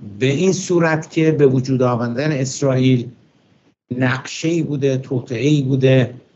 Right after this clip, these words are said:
اه، علیه اسلام، علیه، اه، علیه خاورمیانه، یعنی کشورهای عربی خاورمیانه، علیه جهان اسلام و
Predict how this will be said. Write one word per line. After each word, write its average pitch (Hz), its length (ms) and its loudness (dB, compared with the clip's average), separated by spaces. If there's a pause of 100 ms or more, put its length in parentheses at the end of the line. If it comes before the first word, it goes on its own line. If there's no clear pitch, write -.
(460)
اه، 120 140 -6
علیه 131 920 0
اسلام، 156 680 -2 (760)
علیه، 131 920 -2 (100)
اه، 113 460 -4 (840)
علیه 120 760 2 (300)
خاورمیانه، 117 1040 2
یعنی 107 180 -6
کشورهای 104 540 -6
عربی 107 360 0
خاورمیانه، 98 960 -4 (520)
علیه 156 340 4
جهان 147 360 0
اسلام 139 640 0 (680)
و 151 360 2